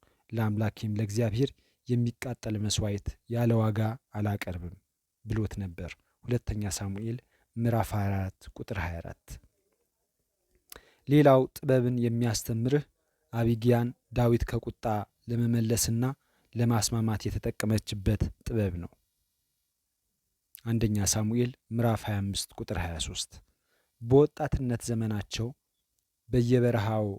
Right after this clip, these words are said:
በየጫካው ይንከራተቱ የነበሩ የነ ዮሐንስ ሐጺር፣ የነ ታድሮስ የቅድስና ሕይወት ብዙ ጥበቦችን ሊያስተምርህ ይችላል።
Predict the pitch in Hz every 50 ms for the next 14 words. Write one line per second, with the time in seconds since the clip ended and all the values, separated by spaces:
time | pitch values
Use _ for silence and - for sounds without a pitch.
0 | - _ _ - 120 117 113 120 113 - 123 104 - - - 113 113 110 104 104
1 | - - 110 110 104 - - - 107 - - 107 107 104 98 95 101 107 107 113
2 | 120 135 _ _ - 113 117 113 110 113 113 107 107 107 107 104 101 - 104 104
3 | 104 - - - 135 139 - _ _ _ _ _ _ _ _ _ _ _ _ _
4 | _ - 117 123 120 113 113 113 104 - 113 110 104 104 110 127 135 - - -
5 | - _ _ _ _ _ _ _ - 117 110 - 117 113 117 110 - - 107 110
6 | 110 98 95 104 104 110 117 - - - - - _ _ 113 113 117 113 117 113
7 | 110 104 98 - - - 127 117 110 104 98 101 92 - - - 101 98 95 -
8 | _ _ _ _ _ - 110 117 113 104 - - - 98 92 92 95 107 113 110
9 | - - - 85 78 69 -